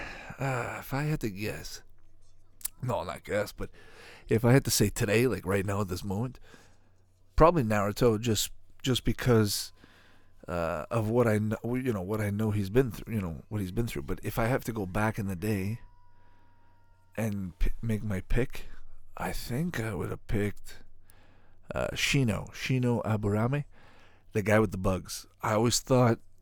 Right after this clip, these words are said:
there could have been, I always thought, in my opinion, okay, I always thought the quiet characters, the quiet anime characters, were the ones that were the most badass. Because I always felt like, "Hmm, what are they hiding? What are they,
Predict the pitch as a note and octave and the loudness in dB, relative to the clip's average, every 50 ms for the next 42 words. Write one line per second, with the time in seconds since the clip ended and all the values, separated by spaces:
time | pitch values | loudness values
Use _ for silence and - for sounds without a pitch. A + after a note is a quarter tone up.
0 | - - - A2 - - - B2 A#2+ A2+ A#2 A#2 - - A#2+ C3 E3 F#3 - - | -10 -2 -2 -2 0 2 2 4 4 6 4 4 4 4 6 6 6 4 2 0
1 | - D#3 - - - A#2 A#2 A2 G#2 - B2 - A#2+ A2 G#2 G2 - F#2 F#2 G2+ | -2 -2 -2 -2 -2 -2 -2 -2 -2 -2 -2 0 0 -2 -2 -2 -4 -4 -2 0
2 | A#2 C#3+ C3 - - C#3 B2+ - - F#2 - - - A2 G#2 A2 A#2 A#2 A2+ - | 0 0 -2 -2 -2 -2 -2 -2 -4 -8 -8 -4 -2 0 2 2 2 2 0 -2
3 | - - - - - - - - - A2+ G#2 F#2+ - G2+ F#2+ - F#2 - - G#2 | -10 -20 -20 -20 -20 -18 -4 0 2 2 2 2 -2 -6 -6 -6 -6 -4 -2 0
4 | G#2 G#2+ A2 G#2 G2+ G2+ F#2 E2 - F2+ E2 E2 - - C#2+ D#2 - - _ _ | 2 2 2 0 0 -2 -4 -4 -4 -6 -6 -6 -8 -10 -12 -12 -12 -18 _ _
5 | - - _ _ _ _ _ _ _ _ _ _ - - - A2+ A2 A2 G2+ G#2 | -20 -20 _ _ _ _ _ _ _ _ _ _ -14 -10 -4 2 4 4 6 6
6 | G#2 F#2+ G2+ F#2+ G2+ G#2 G#2+ G#2+ G#2+ G#2 G#2+ G2+ F#2 F#2 F#2 F#2+ F#2 F#2+ F#2+ F#2 | 4 2 0 0 2 2 2 2 2 2 0 0 0 0 0 0 0 0 0 -2
7 | F#2+ F#2+ F#2 F2+ F2 E2 D#2+ D#2+ - - - - - - - - - - - - | -2 -2 -2 0 0 0 -2 -2 -4 -6 -10 -12 -14 -16 -20 -20 -20 -20 -20 -20
8 | - - - - - - - - A#2 - - A2 G#2 - G2 F#2+ G2 G#2+ G2 - | -20 -16 -14 -14 -14 -12 -6 -2 0 0 0 0 -2 -2 -2 -4 -4 -4 -4 -2
9 | - G2+ F#2+ F#2 F2+ - - - - B2 B2+ A#2+ G#2 F#2 F2+ G2 G2+ G2+ F#2 F#2 | -2 -2 -4 -6 -8 -14 -18 -12 -10 -8 -6 -6 -6 -6 -4 -4 -2 -2 -2 -2
10 | F2+ F2 F#2 F#2 F2+ F2 D#2 - - - - _ _ _ - G#2+ A2 G#2 G2+ G2+ | -2 0 0 -2 -2 -2 -6 -10 -14 -20 -20 _ _ _ -4 -2 0 0 2 2
11 | G#2 G2+ G2 G2 G2 F#2+ F#2 F2+ E2+ | 2 0 0 0 -2 -2 -2 -4 -6